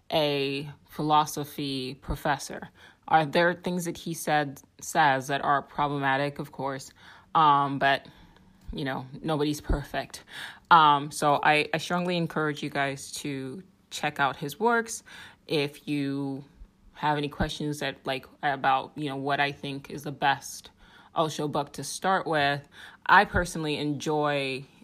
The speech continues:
the Dhammapada volumes. I am on volume, I believe, three right n-,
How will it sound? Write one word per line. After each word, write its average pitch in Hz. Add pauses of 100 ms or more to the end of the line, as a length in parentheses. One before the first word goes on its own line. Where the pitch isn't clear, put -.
(180)
the 139
Dhammapada 143
volumes. 170
I 151
am 147
on 143
volume, 147 (140)
I -
believe, 170
three 143
right 196
n-, 196